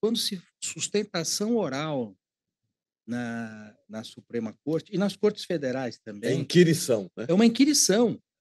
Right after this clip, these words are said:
Speaker 1: É, é, é tão difícil quanto sustentar a tese de doutorado, defender a
Speaker 2: É.
Speaker 1: tese de doutorado.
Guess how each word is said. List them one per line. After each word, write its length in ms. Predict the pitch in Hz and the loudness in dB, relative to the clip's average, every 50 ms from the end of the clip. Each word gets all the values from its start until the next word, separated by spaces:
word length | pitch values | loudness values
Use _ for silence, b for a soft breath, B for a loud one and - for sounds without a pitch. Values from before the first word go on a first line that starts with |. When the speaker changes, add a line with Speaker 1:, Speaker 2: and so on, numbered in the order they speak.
| _ _ _ _ _ _ _ _ _ _ _ _ _ _ - | _ _ _ _ _ _ _ _ _ _ _ _ _ _ -6
Speaker 1:
É, 300 | 143 151 156 156 160 - | -4 -2 -2 -2 -4 -4
é, 600 | - 147 156 156 151 151 - - 147 156 156 147 | -4 -4 -2 -2 -2 -2 -2 -2 -2 0 0 0
é 40 | 147 | -2
tão 240 | - _ - 214 240 | -2 _ 4 6 6
difícil 520 | 226 214 175 - - - 214 202 202 - | 6 4 2 -2 0 0 0 0 0 0
quanto 240 | - 233 247 240 - | 2 2 2 2 0
sustentar 580 | - - 269 254 - - 269 247 254 - 240 247 | -4 -2 -2 -2 0 0 0 0 0 0 -2 -2
a 20 | |
tese 300 | 240 - 208 208 214 208 | -2 0 2 2 2 2
de 80 | 214 233 | 0 0
doutorado, 560 | 202 247 247 247 285 294 269 214 196 196 180 | 2 2 0 2 0 -2 0 0 0 0 2
defender 340 | 160 165 - - 170 170 190 | 0 0 0 0 0 0 0
a 40 | 196 | -2
Speaker 2:
É. 80 | - - | -2 0
Speaker 1:
tese 240 | 180 180 196 180 | 0 0 0 0
de 80 | 175 220 | -2 -4
doutorado. 760 | 196 240 233 247 240 311 330 311 262 208 208 226 220 165 | 0 0 0 0 -2 -6 -10 -8 -6 -4 -4 -4 -6 -8